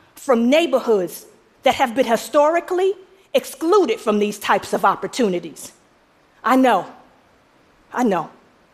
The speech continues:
My city is a long way from succeeding. We're still struggling. And I'm not gonna stand here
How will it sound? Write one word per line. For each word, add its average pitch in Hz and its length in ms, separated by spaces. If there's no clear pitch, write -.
My 220 160
city 359 680
is 220 140
a 233 80
long 208 320
way 165 160
from 165 180
succeeding. 165 640
We're 240 80
still 233 260
struggling. 170 560
And 208 140
I'm 285 140
not 269 200
gonna 233 160
stand 262 440
here 269 180